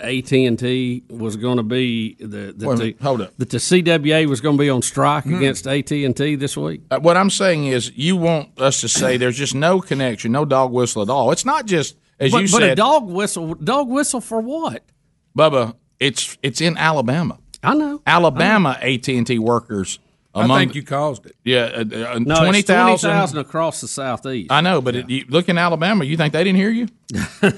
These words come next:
Speaker 2: And then all the other people
Speaker 1: Well, they might
Speaker 2: listening.
Speaker 1: have heard me, but
Speaker 2: Where's
Speaker 1: I don't know how that ha-,
Speaker 2: the
Speaker 1: this
Speaker 2: show
Speaker 1: is, this has been in the works for a year.
Speaker 2: The show has, is heard a lot of places, and we're thankful for that now more than ever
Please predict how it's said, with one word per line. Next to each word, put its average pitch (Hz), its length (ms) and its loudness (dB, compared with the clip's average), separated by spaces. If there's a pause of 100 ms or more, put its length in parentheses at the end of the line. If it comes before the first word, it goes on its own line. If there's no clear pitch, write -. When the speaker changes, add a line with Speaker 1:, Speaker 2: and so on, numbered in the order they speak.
Speaker 2:
And 123 140 -2
then 147 120 0
all 160 160 4
the 160 120 0
other 170 120 2
people 180 240 0
Speaker 1:
Well, - 100 0
they 240 80 4
might 240 80 2
Speaker 2:
listening. 220 120 2
Speaker 1:
have 123 60 -2
heard 226 280 -2
me, 139 100 -2
but 147 160 -4
Speaker 2:
Where's 196 160 4
Speaker 1:
I 180 40 -4
don't 165 60 -4
know 165 60 -4
how 180 120 -4
that 190 200 -8
ha-, 139 80 -8
Speaker 2:
the 170 60 -8
Speaker 1:
this 185 200 0
Speaker 2:
show 190 180 4
Speaker 1:
is, 156 120 -4
this 185 240 -2
has 170 120 -6
been 165 200 0
in 156 120 0
the 135 60 -2
works 147 400 -2
for 113 220 -10
a 107 60 -8
year. 131 320 -4
Speaker 2:
The 139 120 0
show 185 360 4
has, 175 220 0
is 139 200 -4
heard 143 320 2
a 120 240 -2
lot 131 240 2
of 151 100 -6
places, 117 380 -2
and 113 100 -2
we're 120 120 0
thankful 123 340 -4
for 104 140 -14
that 107 240 -2
now 127 200 2
more 127 220 0
than 120 100 -2
ever 113 360 0